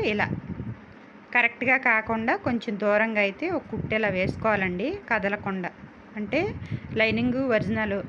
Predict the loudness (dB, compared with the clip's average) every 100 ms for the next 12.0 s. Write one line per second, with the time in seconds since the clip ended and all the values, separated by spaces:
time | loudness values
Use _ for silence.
0 | -12 -4 0 2 0 0 -2 -2 -4 -4
1 | -4 -6 -4 -4 -2 0 0 -2 0 2
2 | 2 0 -2 -4 -6 -6 -4 -4 -4 -6
3 | -6 -6 -10 -12 -16 -8 -2 2 2 4
4 | 4 6 4 2 0 -2 0 -2 0 -2
5 | 0 -2 -2 -6 -8 -10 -4 -4 -2 -2
6 | 0 0 -4 -4 -6 -8 -8 -2 0 2
7 | 2 2 -2 -4 -4 -10 -10 -12 -12 -18
8 | -2 0 0 -2 0 0 0 -4 -4 -4
9 | -2 0 0 0 -2 0 0 0 0 0
10 | 0 -2 -2 -2 -2 -2 -2 -2 -4 -6
11 | 0 0 0 -4 -4 -2 -4 -4 -2 -2